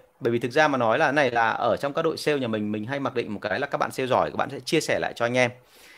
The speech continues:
Nhưng nếu như mà chúng ta không chỉ cho các bạn ấy thấy rằng là nếu bạn làm được cái việc đó thì tôi cho bạn lên chức cao hơn, tôi cho bạn một cái mức lương cao hơn, hoặc thậm chí tôi sẽ chia sẻ một phần cái lợi nhuận của tôi cho bạn bởi vì bạn có cái công đào tạo nhân viên mới,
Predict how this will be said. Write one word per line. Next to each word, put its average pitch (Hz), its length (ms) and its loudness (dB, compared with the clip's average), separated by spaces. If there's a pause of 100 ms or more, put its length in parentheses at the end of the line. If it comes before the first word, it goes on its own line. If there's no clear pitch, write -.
(200)
Nhưng 180 220 0
nếu 165 180 6
như 214 360 0
mà 135 200 -2
chúng 120 160 -8
ta - 80 2
không 175 300 -2
chỉ 107 220 -4
cho 110 80 -4
các 151 100 -2
bạn 143 200 2
ấy 127 120 -4
thấy 131 280 -2
rằng 110 240 -4
là 95 400 -2 (200)
nếu 135 340 2
bạn - 160 0
làm 104 200 2
được 95 80 -4
cái 98 120 -10
việc 123 160 -6
đó 98 360 0
thì 104 120 -8
tôi 131 180 -2
cho 127 100 -2
bạn 117 140 0
lên 117 160 -6
chức - 340 -8
cao 120 220 2
hơn, 127 260 0 (380)
tôi 123 100 -6
cho 131 120 0
bạn 120 220 -2
một 95 140 -8
cái 110 80 -8
mức 147 140 -6
lương 135 160 -4
cao 127 180 0
hơn, 135 360 2
hoặc 104 140 -8
thậm 95 120 -10
chí 110 200 -8
tôi 120 260 -2
sẽ - 240 -8 (260)
chia 170 160 4
sẻ 117 160 -2
một 87 140 -8
phần 95 200 -2
cái 90 180 2
lợi 120 120 -2
nhuận 104 200 -2
của 85 100 -10
tôi 110 200 -4
cho 110 120 -6
bạn 107 200 2
bởi 80 100 -4
vì 85 100 -4
bạn 87 180 -4
có 98 100 -6
cái 113 80 -6
công 120 180 -2
đào 98 100 -4
tạo - 140 2
nhân 107 100 -6
viên 107 100 -2
mới, 104 180 2